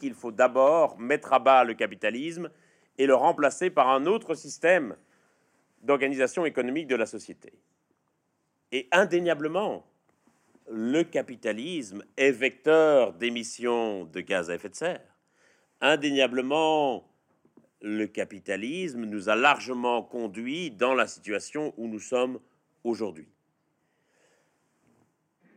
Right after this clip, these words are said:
La question, c'est, une fois qu'on a dit ça, qu'est-ce qu'on fait ?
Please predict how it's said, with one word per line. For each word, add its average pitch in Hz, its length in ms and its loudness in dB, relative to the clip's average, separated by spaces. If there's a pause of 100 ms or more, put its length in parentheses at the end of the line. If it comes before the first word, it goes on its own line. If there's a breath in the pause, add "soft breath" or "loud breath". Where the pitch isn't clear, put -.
(140)
La 151 140 2
question, 226 420 -6
c'est, 156 320 -8
une 214 140 -4
fois 240 240 -2
qu'on 147 200 -6
a 131 80 -2
dit 104 140 -12
ça, 190 280 -8 (1400)
qu'est-ce 240 180 -2
qu'on 165 120 -6
fait ? - 220 -16